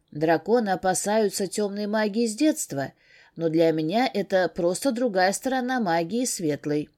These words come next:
Я не ошибся. Нирбайлок скрипуче рассмеялся. Ты самый удивительный Вея из всех существующих.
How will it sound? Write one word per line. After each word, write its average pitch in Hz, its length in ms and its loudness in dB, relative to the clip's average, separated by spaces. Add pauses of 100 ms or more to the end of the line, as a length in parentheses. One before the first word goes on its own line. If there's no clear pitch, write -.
(920)
Я 277 260 2
не 262 120 2
ошибся. 151 680 0 (400)
Нирбайлок 170 720 4
скрипуче 247 640 -2
рассмеялся. 147 800 -4 (540)
Ты 202 160 2
самый 220 600 4
удивительный 180 800 2
Вея 214 580 4 (120)
из 202 220 -2
всех 175 340 0
существующих. 220 1040 -4